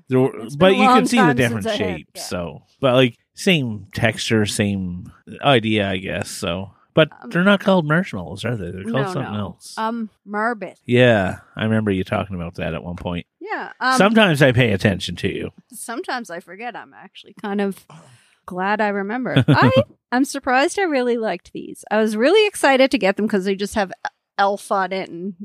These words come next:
Speaker 2: like, a picture of the elf, and there's even the narwhal and the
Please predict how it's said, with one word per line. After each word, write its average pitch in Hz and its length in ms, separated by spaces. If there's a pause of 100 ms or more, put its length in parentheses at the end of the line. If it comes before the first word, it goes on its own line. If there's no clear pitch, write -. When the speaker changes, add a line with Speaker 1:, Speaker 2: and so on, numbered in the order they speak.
(120)
Speaker 2:
like, 196 180
a 190 40
picture 190 320
of 185 80
the 190 140
elf, 165 300
and 180 120
there's 185 180
even 196 200
the 233 100
narwhal 185 840
and 196 180
the 240 200